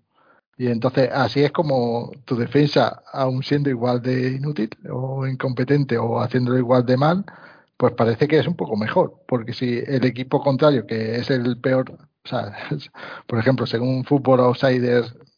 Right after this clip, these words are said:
epa, el, el treinta y dos, eh, en ataque, pues encima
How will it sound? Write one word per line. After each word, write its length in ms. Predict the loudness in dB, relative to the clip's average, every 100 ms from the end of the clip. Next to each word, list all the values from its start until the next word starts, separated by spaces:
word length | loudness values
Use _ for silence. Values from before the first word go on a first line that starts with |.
| _ _ _
epa, 460 | 0 2 2 0 -2 -4
el, 300 | -4 -4 -14 _ _ _ _ _ _
el 180 | -6 -4
treinta 320 | -2 -4 -4
y 580 | -6 -8 -10 -10 -10 -10
dos, 300 | -6 -4 -6 -12 -20 -20 _ -20 -20 -20 -20 -20 _ _
eh, 960 | 0 4 6 6 6 6 4 4 2 -2 0
en 260 | 2 4
ataque, 420 | 4 4 0 -4 -8 -20 -20 _ _
pues 240 | 2 4 4
encima 480 | 2 2 0 -2